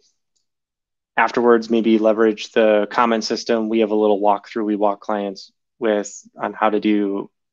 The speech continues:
the commenting in Figma so that asynchronously they can drop feedback and notes, um, for different, different things that we're working on. So yeah, a lot of our, a lot of our clients are,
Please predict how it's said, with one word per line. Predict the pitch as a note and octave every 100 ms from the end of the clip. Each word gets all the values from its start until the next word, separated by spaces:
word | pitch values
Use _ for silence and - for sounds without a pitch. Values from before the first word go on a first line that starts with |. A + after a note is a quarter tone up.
| _ -
the | A2
commenting | G#2+ C3 C#3 B2 C3+ C3 B2+
in | C3+ B2 A#2
Figma | B2+ A#2 A#2+ A2+ - - - -
so | B2+
that | A#2 A#2 A2+ -
asynchronously | A#2 - A#2 G#2+ G#2+ G2+ A2+ A2
they | G#2
can | G#2 G#2
drop | G2 G2 G2 -
feedback | G#2+ G#2 G2 A2
and | G#2
notes, | G2+ G2 G2 - _ _ _ _
um, | - G2 F#2+ F#2+ - _
for | - G#2+ G2+ G2+ G2
different, | - G#2+ G#2+ G2+ - _ _
different | C3 A#2 G#2+
things | G#2+ G#2+
that | A2+
we're | A2
working | G2+ G2+ - G2+
on. | G#2 - -
So | A#2+
yeah, | A2+ G2+ - - _ _ -
a |
lot | B2+ C3
of | C#3+ C#3+
our, | C#3+ C#3 C3+ C3 B2 B2+ B2 -
a | B2
lot | A2+
of | A2
our | G#2+
clients | A#2 A2 G#2+ G2+
are, | G#2+ G#2 G2+ G2+